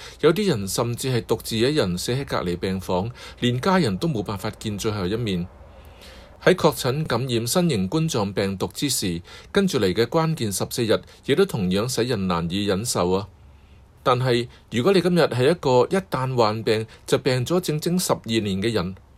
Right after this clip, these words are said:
你會點算呢？如果你係一個不斷被痛苦糾纏，因此必須年年同家人分隔兩地嘅流浪漢，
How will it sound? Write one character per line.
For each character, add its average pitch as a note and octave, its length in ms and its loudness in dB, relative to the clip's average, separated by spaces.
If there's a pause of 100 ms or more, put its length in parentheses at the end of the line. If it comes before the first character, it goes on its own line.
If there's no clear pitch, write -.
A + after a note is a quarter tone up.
(140)
你 B2 100 2
會 B2+ 100 2
點 B2 180 -4
算 C3+ 220 -2
呢？ F#3 160 0 (800)
如 G#2+ 140 -4
果 D3+ 280 4
你 D3+ 60 2
係 C#3 140 6
一 F3 80 4
個 F#3 100 0
不 G3 140 0 (120)
斷 A#2 240 -2
被 A#2 160 0
痛 B2+ 300 -4
苦 B2+ 220 -2
糾 G#2 200 -2
纏， F2+ 300 -2 (300)
因 F#3 160 4
此 B2+ 340 0 (240)
必 G#3 80 0
須 G3+ 320 2
年 G#2+ 320 0
年 F#2+ 180 -2
同 G2 220 -2
家 D#3+ 140 -2
人 G#2+ 240 -2
分 F3 240 0
隔 C#3 160 2
兩 G2+ 280 2
地 A2+ 140 -2
嘅 A2 80 0
流 G2 240 2
浪 F#2+ 240 2
漢， A2+ 220 0